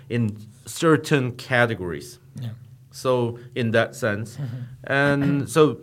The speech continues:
Speaker 1: yeah, to understand about the South Korean market, it is, uh,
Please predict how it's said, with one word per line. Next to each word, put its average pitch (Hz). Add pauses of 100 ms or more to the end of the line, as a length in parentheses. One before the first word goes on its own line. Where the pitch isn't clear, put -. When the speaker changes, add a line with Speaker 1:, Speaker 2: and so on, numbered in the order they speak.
(160)
Speaker 1:
yeah, 143 (460)
to 143 (240)
understand 160
about 113
the 123
South 127
Korean 123
market, 98
it 127
is, 156
uh, 151